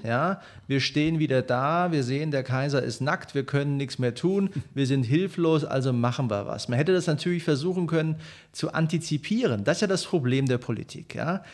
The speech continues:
Speaker 1: Wir sind nicht in der Lage, zwei Monate im Voraus zu denken oder mal vier Monate im Voraus zu handeln. Man hätte ja ganz viel machen können.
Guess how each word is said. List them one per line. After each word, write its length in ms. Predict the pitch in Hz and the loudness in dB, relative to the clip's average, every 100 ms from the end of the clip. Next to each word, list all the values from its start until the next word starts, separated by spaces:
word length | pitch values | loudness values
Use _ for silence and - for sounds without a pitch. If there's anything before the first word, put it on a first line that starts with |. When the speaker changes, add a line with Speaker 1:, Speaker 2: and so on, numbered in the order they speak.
| - - | -20 -12
Speaker 1:
Wir 340 | 131 123 196 214 | -6 -2 2 2
sind 260 | 170 135 | 2 0
nicht 280 | 143 190 - | 0 -2 -2
in 160 | - 156 | -2 2
der 140 | 139 | 4
Lage, 720 | 123 113 127 170 165 165 165 - | 4 4 2 2 2 2 0 -4
zwei 280 | - - 131 | -6 0 2
Monate 300 | 139 135 123 | 2 2 0
im 140 | 127 | -2
Voraus 480 | - 120 107 101 - | -2 -2 0 -2 -4
zu 100 | - | -8
denken 380 | 123 135 160 156 | -4 -4 -4 -4
oder 200 | - 123 | -2 0
mal 140 | 120 | 2
vier 180 | 110 - | 0 -2
Monate 240 | 135 123 123 | -2 0 0
im 100 | 117 | -2
Voraus 420 | - 107 110 - | -4 -6 -6 -6
zu 160 | 113 107 | -6 -4
handeln. 220 | 98 104 | -4 -2
Man 60 | |
hätte 120 | 139 180 | 0 2
ja 100 | 165 | 2
ganz 220 | 190 196 | 0 0
viel 140 | 185 | 0
machen 260 | 160 151 127 | 2 2 0
können. 240 | 107 98 | -2 -8